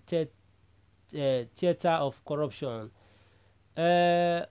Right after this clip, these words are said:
another here, uh, says, uh, "Laceration of laughter at what suppose not amuse." Okay, another here from Raymond Uche says, uh,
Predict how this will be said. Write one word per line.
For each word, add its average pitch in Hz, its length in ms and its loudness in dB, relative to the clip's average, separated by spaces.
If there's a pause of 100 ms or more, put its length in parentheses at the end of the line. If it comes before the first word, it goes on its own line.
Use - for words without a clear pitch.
(200)
another 202 360 2
here, 156 680 2 (720)
uh, 143 460 0
says, 175 300 -2
uh, 147 320 0 (840)
"Laceration 175 760 2
of 143 360 0
laughter 170 760 2
at - 260 -4
what 170 380 -2
suppose 165 760 -6 (280)
not 165 360 -2
amuse." 147 720 -2 (880)
Okay, 202 540 0 (520)
another 202 320 2
here 170 320 2
from 156 260 -2
Raymond 180 440 4
Uche 196 280 -4
says, 175 220 -2
uh, 156 280 0